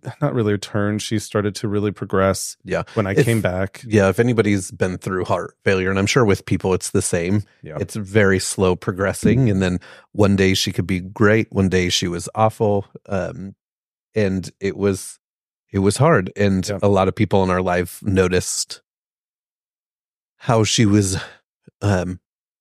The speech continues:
Speaker 2: progressing, and
Speaker 1: especially our team at our
Speaker 2: Yeah.
Speaker 1: agency, because she came to work with us every day. Um, and she had pass out, she would pass out. She,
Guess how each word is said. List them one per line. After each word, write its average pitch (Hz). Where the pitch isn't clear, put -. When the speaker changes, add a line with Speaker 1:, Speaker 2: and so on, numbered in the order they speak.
Speaker 2:
progressing, 98
and 95
Speaker 1:
especially 143
our 95
team 92
at 92
our 87
Speaker 2:
Yeah. 90
Speaker 1:
agency, 90
because 92
she 98
came 87
to -
work 151
with 98
us 76
every 76
day. 82
Um, 101
and 104
she 104
had 95
pass -
out, 101
she -
would 92
pass -
out. 107
She, 85